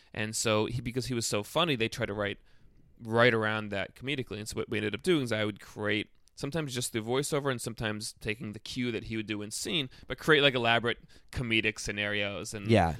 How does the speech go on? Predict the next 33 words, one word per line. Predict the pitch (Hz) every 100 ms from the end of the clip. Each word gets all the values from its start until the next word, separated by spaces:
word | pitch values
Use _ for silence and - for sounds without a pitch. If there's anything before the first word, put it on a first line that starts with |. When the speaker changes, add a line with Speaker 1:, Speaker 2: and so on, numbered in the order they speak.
| - 104
Speaker 1:
um, | 98 98 95 95 92 - _ - - - - -
it | 113
was | 123 104
very, | 101 123 127 127 123 -
very | 113 110 113 110
goofy | 113 113 107 101
and | 107 104
very | 107 101 104
fun, | - 98 95 95 _ _ -
and | 98 95
I |
loved | 101 117 107
working | 104 101 95
on |
that | 95 -
show. | - 90 92 110 _ - _
Um, | - 98 95 92 95 - _
and | 107 104
then | 107
I | 104
went | 104
from | 120
there. | 143 147
I |
ended | 127 117
up, | 107 - -
uh, |
uh, | 104 73 - 104 101 - - - 117
uh, | 69 - - - - -
directing | 117 113 - 110
and | 101
producing | 113 110 - 107
a | 95 92